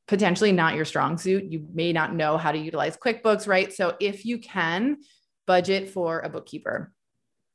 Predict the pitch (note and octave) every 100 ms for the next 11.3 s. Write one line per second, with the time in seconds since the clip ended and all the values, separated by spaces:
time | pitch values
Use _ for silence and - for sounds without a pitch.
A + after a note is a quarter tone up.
0 | - F#3+ G3 G#3 G3+ C4 B3+ - F#3+ G#3
1 | G#3+ - E3+ E3+ A3 A3 A#3+ B3 A3+ F#3
2 | - F3+ F3 E3 E3 E3 - _ _ _
3 | _ _ _ _ _ - E3 F#3+ A#3 A3+
4 | A#3+ A#3 A3+ A#3 A#3+ G#3+ G#3+ C4 B3+ -
5 | G3 G3 G3+ G#3+ A3 - F#3+ - - G#3
6 | - F#3+ F3 F3+ F#3 F3+ F3+ E3+ E3+ E3
7 | F3 F3+ F#3 F#3 G3 G3 F3 E3+ D#3+ D#3+
8 | E3 E3 D3+ D#3+ E3 - F#3+ G3 G#3+ G3+
9 | F3 E3+ E3+ D#3+ D#3+ E3 - F#3 F#3 G3
10 | F#3+ F#3+ F3+ F3 E3 D#3+ - D#3+ E3 E3+
11 | E3+ E3